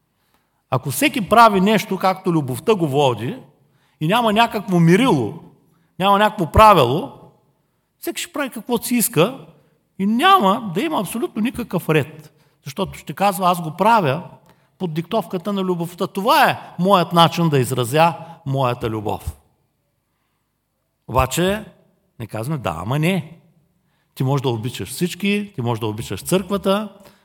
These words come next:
ама си има ред. Има си дисциплина.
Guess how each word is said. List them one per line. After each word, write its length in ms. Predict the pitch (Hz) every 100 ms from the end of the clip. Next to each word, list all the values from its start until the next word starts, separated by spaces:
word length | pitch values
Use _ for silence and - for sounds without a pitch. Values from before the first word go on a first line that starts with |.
| -
ама 200 | 123 165
си 140 | -
има 220 | 147 170 165
ред. 460 | 160 170 - - - _ _ _ -
Има 200 | 156 123
си 180 | - 190
дисциплина. 720 | 139 - 120 - 131 98 85